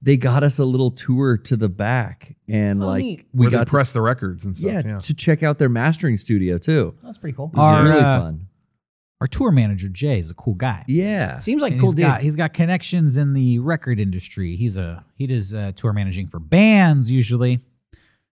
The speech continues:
Speaker 4: So he literally, like, drove us to Third Man Records, and he's like, "I'm on the phone with my friend." He's like, "I got us a tour. Let's go." So
Speaker 1: They
Speaker 2: Whoa.
Speaker 1: opened up
Speaker 3: Yeah,
Speaker 1: the
Speaker 3: yeah.
Speaker 1: doors,
Speaker 4: Shouts
Speaker 1: let
Speaker 4: out
Speaker 1: us
Speaker 4: Jay.
Speaker 1: in.
Speaker 2: That's pretty sick.
Speaker 1: So sick.
Speaker 4: Yeah.
Speaker 2: Whoa.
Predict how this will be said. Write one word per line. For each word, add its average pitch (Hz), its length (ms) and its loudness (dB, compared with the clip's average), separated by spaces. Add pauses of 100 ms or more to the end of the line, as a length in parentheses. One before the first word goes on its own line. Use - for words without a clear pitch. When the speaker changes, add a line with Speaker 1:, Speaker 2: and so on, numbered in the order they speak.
Speaker 4:
So 262 160 2
he 277 180 6
literally, 285 500 4
like, 233 180 4
drove 190 380 2
us 226 140 2
to 180 60 -2
Third 196 220 -2
Man 185 200 0
Records, 175 480 2
and 151 80 -6
he's 131 120 -2
like, 127 140 -8 (340)
"I'm 117 140 -10
on 107 140 -6
the 90 60 -12
phone 113 220 -8
with 87 160 -10
my 90 80 -10
friend." 98 380 -10 (680)
He's 104 180 -8
like, 101 200 -10 (140)
"I 117 100 -8
got 110 160 -8
us 92 140 -14
a - 20 -16
tour. 82 340 -10
Let's 95 200 -16
go." 80 280 -16 (680)
So 104 380 2
Speaker 1:
They 123 100 4
Speaker 2:
Whoa. 143 180 4
Speaker 1:
opened 156 160 8
up - 80 6
Speaker 3:
Yeah, 117 200 4
Speaker 1:
the - 60 4
Speaker 3:
yeah. - 60 6
Speaker 1:
doors, 165 300 4
Speaker 4:
Shouts 160 160 4
Speaker 1:
let 127 80 4
Speaker 4:
out 151 80 6
Speaker 1:
us 120 100 0
Speaker 4:
Jay. 123 300 4
Speaker 1:
in. 85 40 0
Speaker 2:
That's 87 160 -6
pretty 262 160 -6
sick. 190 460 -6
Speaker 1:
So 147 320 2
sick. 90 360 -4
Speaker 4:
Yeah. 92 280 2
Speaker 2:
Whoa. 151 400 -10